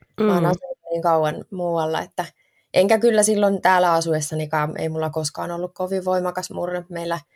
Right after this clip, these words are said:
Speaker 1: molemmat vanhemmat ei ole pohjalaisia, vaan äiti on itse asiassa Hämeestä, niin, niin sillä se ei ole sitten tarttunut haaviin se murre, mutta ihailen kovasti niitä, jotka puhuu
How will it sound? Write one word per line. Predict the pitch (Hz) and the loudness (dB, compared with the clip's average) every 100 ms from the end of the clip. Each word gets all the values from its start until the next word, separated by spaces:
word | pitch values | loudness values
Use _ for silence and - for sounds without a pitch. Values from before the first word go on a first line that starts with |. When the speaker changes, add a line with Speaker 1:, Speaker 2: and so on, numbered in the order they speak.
| _ _ _ _ - _ 185 | _ _ _ _ -20 _ -2
Speaker 1:
molemmat | 190 190 190 175 | 2 4 2 0
vanhemmat | 165 160 170 160 | 0 0 -2 -2
ei | 165 160 | 0 0
ole | 151 - | 0 -2
pohjalaisia, | 208 233 190 175 165 165 160 | -2 0 2 0 -2 -6 -6
vaan | 156 160 | -6 -4
äiti | 165 160 156 | -6 -6 -8
on | 156 | -8
itse | 151 - | -8 -6
asiassa | 147 147 147 147 | -6 -4 -6 -6
Hämeestä, | 156 214 220 180 156 - 143 | -2 0 2 0 0 -4 -8
niin, | 156 160 147 _ _ _ - | -8 -10 -12 _ _ _ -10
niin | 165 160 | -8 -4
sillä | 160 156 | -2 -2
se | 147 165 | -4 -4
ei | 160 | -6
ole | 165 | -6
sitten | - - - - _ _ _ _ _ _ - | -10 -12 -14 -14 _ _ _ _ _ _ 0
tarttunut | 175 175 - 175 175 170 | 0 0 -4 -4 -2 0
haaviin | 185 175 175 175 175 | 2 4 2 0 -4
se | 175 | -6
murre, | 175 175 175 175 | -4 -2 -2 -6
mutta | 175 175 - - | -8 -8 -4 0
ihailen | 262 240 190 160 | 2 4 4 2
kovasti | 160 160 156 - 160 | 2 2 0 -4 -6
niitä, | 151 165 | -6 -4
jotka | 127 - - | -6 -6 -8
puhuu | 156 170 165 160 160 | -6 -6 -2 -2 -4